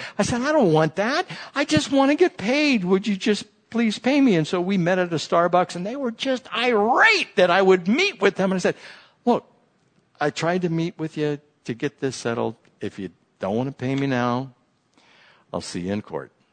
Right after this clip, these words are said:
And they ended up paying me. And it was good that we didn't go to court, you know, and they said, "Well, can we pay you?" No, they, they didn't say that. They said, "We will pay you this much over this one."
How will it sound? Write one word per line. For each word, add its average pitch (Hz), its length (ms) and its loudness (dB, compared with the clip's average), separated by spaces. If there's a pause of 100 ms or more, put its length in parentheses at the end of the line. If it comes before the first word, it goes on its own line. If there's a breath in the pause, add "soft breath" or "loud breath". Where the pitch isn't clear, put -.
(1120)
And 104 120 -4
they 104 100 -2
ended 110 160 -2
up 123 80 -2
paying 160 300 -6
me. - 180 -20 (720)
And 139 100 0
it 151 40 -2
was 143 180 -4
good 202 240 0
that 127 100 -2
we 123 120 -8
didn't 135 220 -2
go 135 120 -4
to 135 60 -6
court, - 360 -14 (420)
you 143 60 -4
know, 170 200 -2
and 123 200 -2
they 135 60 -2
said, 131 220 -4
"Well, 143 160 2
can 156 180 0
we 160 80 2
pay 156 200 0
you?" 139 180 2
No, 98 300 -4 (120)
they, 104 140 -12 (180)
they 98 140 -8
didn't 95 180 -6
say 90 160 -6
that. 80 240 -8
They 87 100 -12
said, 82 200 -10 (120)
"We 170 200 2
will 127 260 0
pay - 180 -4
you 107 220 -2
this 104 260 -4
much 98 220 -4
over 95 160 -6
this 92 160 -10
one." - 140 -18